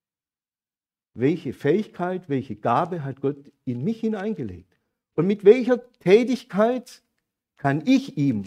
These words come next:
am besten dienen?“ Und wenn das eine Tätigkeit ist, was weiß ich, wie Müllabfuhr oder was,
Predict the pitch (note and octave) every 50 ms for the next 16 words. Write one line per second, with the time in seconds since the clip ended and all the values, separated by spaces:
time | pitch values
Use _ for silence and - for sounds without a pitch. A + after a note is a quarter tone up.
0 | - _ C#3 C3+ A#2+ G#2+ F#3 A#3 B3 B3 - - - B3 A#3 - A3 A#3 A#3+ F#3
1 | G#2 F2 E2+ F2 _ _ _ _ _ _ _ _ _ _ _ _ _ _ _ _
2 | _ _ _ _ _ _ _ _ _ _ _ _ _ _ _ _ _ _ _ _
3 | - B2+ B2+ A2 A#2 D3+ G3 A3+ A3+ A#3 A3+ A3 - - D3+ C#3+ B2+ A#2 A2+ G#2+
4 | - _ - C3 C3+ F3+ F#3+ A3 - - _ - E3+ F3 F3+ G3 - - A3+ A#3
5 | - - - - _ _ _ _ _ _ _ _ _ _ _ _ _ _ - -
6 | - - C3 A2+ G#2+ A2+ D3+ G#3+ A3 - - _ _ _ _ _ _ _ _ _
7 | _ _ _ _ _ _ _ G#2+ A#2+ D3 G3 A#3 - - - - _ _ _ _
8 | A3+ F#3 G#3+ - A2+ C3 D3 G3+ B3+ - - G3 - - G3 G3+ G#3+ A3 A3 -
9 | C#3+ C3 C3+ B2+ B2+ D3+ D#3 D#3 - - - _